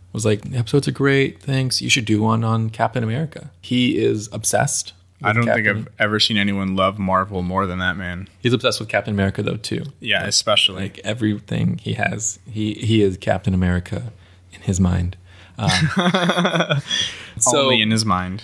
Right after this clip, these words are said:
Speaker 1: because
Speaker 2: Sorry,
Speaker 1: of
Speaker 2: Cody.
Speaker 1: Infinity War coming out in about a week, I believe,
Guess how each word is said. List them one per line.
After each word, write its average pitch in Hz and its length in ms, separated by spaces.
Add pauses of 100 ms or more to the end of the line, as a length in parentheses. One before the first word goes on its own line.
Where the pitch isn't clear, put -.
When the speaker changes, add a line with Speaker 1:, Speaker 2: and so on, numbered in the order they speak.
Speaker 1:
because 143 540
Speaker 2:
Sorry, 123 240
Speaker 1:
of 110 140
Speaker 2:
Cody. 95 260 (100)
Speaker 1:
Infinity 131 400
War 135 340
coming 123 340
out 120 440
in 120 100
about 113 180
a 107 60
week, 113 460
I 127 80
believe, 135 560